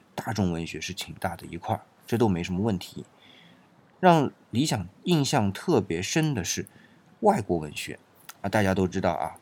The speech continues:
英美文学在一起都没问题。还单独辟出一块德国文学，这个是理想在其他书店很少看到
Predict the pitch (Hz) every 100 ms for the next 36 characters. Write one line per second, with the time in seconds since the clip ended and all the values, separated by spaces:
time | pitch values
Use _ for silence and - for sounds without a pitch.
0 | _ _ 127 139 131 69 71 71 - -
1 | - _ - 82 85 - - - _ 107
2 | 92 92 113 92 - - _ - - -
3 | - - 127 135 _ - 208 185 87 -
4 | - 110 - 110 82 - 104 - _ _
5 | _ _ - 90 117 131 73 - - -
6 | _ _ - - - - 226 185 156 -
7 | 151 135 104 110 160 160 90 95 92 -
8 | 143 143 - 143 98 101 92 131 - -
9 | 95 78